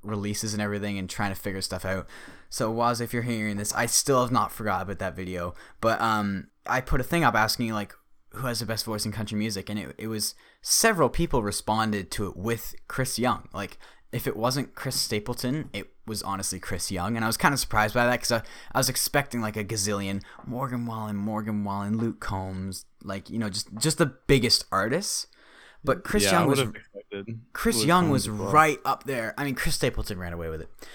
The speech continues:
Speaker 1: but Chris Young was right up there too, and I was like, I don't know, it just, it just makes it a little harder to listen to his music, knowing he's got such, like, on Tomorrow and stuff,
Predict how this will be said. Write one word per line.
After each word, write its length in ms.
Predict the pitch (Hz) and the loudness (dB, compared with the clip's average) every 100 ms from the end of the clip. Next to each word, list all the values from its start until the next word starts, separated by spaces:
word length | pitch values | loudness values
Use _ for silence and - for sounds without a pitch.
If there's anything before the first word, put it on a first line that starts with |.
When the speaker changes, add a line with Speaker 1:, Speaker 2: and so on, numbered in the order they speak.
| - - | -18 -2
Speaker 1:
but 260 | 117 107 - - - - | 0 0 -4 -20 -20 -4
Chris 280 | - 170 160 | 0 2 4
Young 180 | 175 | 4
was 160 | 156 117 | 4 2
right 180 | 120 123 | 4 4
up 120 | 120 | 2
there 140 | 113 | 0
too, 280 | 107 - 156 | 0 2 4
and 80 | 143 | 4
I 100 | 113 | 2
was 120 | 107 | 0
like, 260 | 104 98 - - - - - _ _ _ _ | -2 -4 -8 -20 -20 -20 -20 _ _ _ _
I 80 | 147 | 4
don't 100 | 180 | 6
know, 120 | 240 | 6
it 80 | 165 | 4
just, 160 | 127 135 | 0 -4
it 120 | 139 | -4
just 200 | 120 139 | -4 0
makes 300 | 143 139 - | 2 2 2
it 180 | 135 - _ _ _ _ _ _ - | 0 -2 _ _ _ _ _ _ -2
a 80 | 139 | 2
little 280 | 131 135 139 | 4 6 4
harder 500 | - 127 123 139 147 | 6 4 6 4 2
to 160 | - | 0
listen 360 | 117 117 - 139 | -2 -2 -2 0
to 160 | 139 | 0
his 160 | 131 127 | -2 0
music, 420 | 131 123 131 - | 2 2 0 -2
knowing 420 | 127 117 110 123 | 0 2 0 0
he's 140 | 120 107 | -2 -4
got 200 | 110 - | -8 -6
such, 600 | - - - - - - - | -2 0 -2 -4 -8 -10 -8
like, 160 | 131 | -4
on 160 | 127 127 | -2 -2
Tomorrow 640 | - 123 104 101 117 127 | -2 0 0 2 2 2
and 160 | 135 131 | 2 0
stuff, 480 | - 127 143 - | 2 4 4 -2